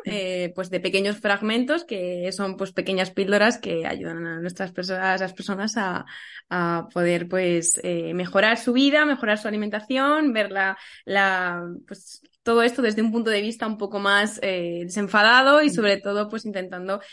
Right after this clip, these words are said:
Speaker 2: que la gente, que la población en general, eh, consiga aprender un poquito más de nutrición y, y reforzar así una profesión que nos gusta tanto,
Speaker 1: Mm.
Speaker 2: eh, y que nos encantaría, pues, que,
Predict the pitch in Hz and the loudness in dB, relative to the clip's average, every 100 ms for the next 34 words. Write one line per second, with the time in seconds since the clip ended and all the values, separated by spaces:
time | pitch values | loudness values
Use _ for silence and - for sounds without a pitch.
0 | - 214 202 196 196 190 240 247 254 208 | -14 -2 2 4 2 0 0 0 0 0
1 | 190 185 202 202 214 262 277 269 226 220 | 2 2 2 0 0 0 -2 -2 -6 0
2 | 233 254 240 208 190 202 196 208 202 208 | 2 2 0 -4 -4 -8 -6 -4 0 2
3 | 202 202 190 202 208 208 196 185 185 190 | 0 -4 -6 -6 -6 -8 -8 -6 -6 -6
4 | 185 175 180 175 233 277 - - - - | -6 -8 -6 0 2 2 0 -12 -12 -2
5 | 214 202 190 190 185 - 202 202 196 196 | 2 4 4 2 2 2 0 0 -2 0
6 | 208 208 208 196 202 202 196 196 190 180 | 0 0 -2 -2 -4 -6 -6 -6 -6 -6
7 | 180 185 185 180 190 220 214 208 185 180 | -6 -6 -2 -2 -2 0 2 2 2 0
8 | 175 - - - 165 185 180 180 185 175 | -2 -6 -18 -10 -6 -4 -4 -4 -4 -2
9 | 175 175 180 190 185 180 175 170 170 | 0 0 0 -4 -8 -2 2 4 2